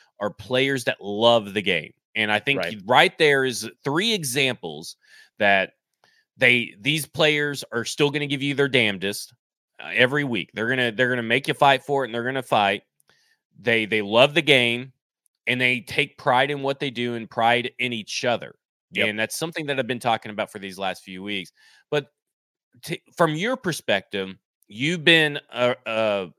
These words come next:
Speaker 1: interviewing players all off season, interviewing the s-, coaches, staffs all season. And what is your sense in taking these words and what they mean for these last three games, what they mean for Vrabel and these players going into next year?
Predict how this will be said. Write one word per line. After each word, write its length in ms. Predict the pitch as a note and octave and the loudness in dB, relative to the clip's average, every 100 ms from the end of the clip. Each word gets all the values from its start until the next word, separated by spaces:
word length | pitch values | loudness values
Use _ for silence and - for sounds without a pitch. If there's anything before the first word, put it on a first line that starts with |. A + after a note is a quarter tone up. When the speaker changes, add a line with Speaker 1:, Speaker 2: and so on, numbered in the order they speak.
| - | 0
Speaker 1:
interviewing 420 | D#3 C3 C3+ B2+ | 0 0 -6 -6
players 500 | - A#2 A#2 A2+ A2 | -2 0 0 -2 -2
all 240 | G#2+ G#2+ | -2 0
off 200 | G#2 G2+ | -2 -4
season, 360 | - G#2 G2+ G2+ | -6 -12 -12 -10
interviewing 360 | G#2 F#2+ G2+ | -10 -10 -10
the 60 | F2 | -10
s-, 200 | E2+ - | -10 -12
coaches, 400 | - A#2+ G#2+ G#2+ | -6 -8 -6 -12
staffs 360 | - G#2 F#2 - | -6 -2 -2 -2
all 160 | F#2+ G#2 | -4 -4
season. 420 | - F#2+ E2 E2+ - _ - - _ _ | -6 -10 -10 -14 -18 _ -20 -20 _ _
And 460 | A#2+ A#2 A#2 A2+ A2+ - _ _ _ _ - | 0 2 2 0 -4 -10 _ _ _ _ -12
what 320 | C3 C#3+ A3+ | 0 4 4
is 240 | G#3+ A#2+ | 4 0
your 180 | C3+ G3+ | 0 0
sense 760 | G#3 - A2 F#2 F2+ F2 - - _ | 0 -4 -4 -4 -4 -8 -10 -10 _
in 420 | A#2 A2+ A2 A2 - - | -4 -2 -2 -4 -8 2
taking 320 | D#3+ D#3 C#3 | 4 4 0
these 300 | C#3+ C#3+ B2 | -2 -2 -2
words 500 | A2+ G#2 G2 F#2+ - - | 0 2 0 -2 -8 -6
and 180 | G#2+ | -4
what 300 | G#2 A2+ C#3 | 0 4 4
they 160 | C#3 C3 | 4 0
mean 520 | A2 A#2 A#2 A2+ A2 - | -2 -4 -2 -2 -4 -8
for 160 | A2+ G#2+ | -6 -6
these 220 | G2 F#2 | -6 0
last 280 | A#2 A#2+ - | 2 2 -2
three 140 | A2 | -4
games, 220 | G#2 C3 | -2 -4
what 200 | A2 E3+ | -2 -2
they 120 | E3+ | 0
mean 340 | C3+ C3 C3 B2 | -2 -4 -4 -6
for 300 | - A2+ G#2 | -4 -2 -2
Vrabel 680 | F2+ G2 B2 B2+ A#2 A2+ G#2+ _ _ _ _ _ - | -6 0 0 2 -2 -6 -8 _ _ _ _ _ -2
and 300 | A#2 A2 G2 | -2 -2 -2
these 220 | A#2+ A#2 | -2 -2
players 440 | - A#2+ A2 A2 | 0 0 0 -4
going 180 | A#2 G#2+ | -8 -8
into 160 | G2 F2 | -8 -10
next 440 | F2 G2 - - | -4 -4 -4 -10
year? 240 | - - | -14 -20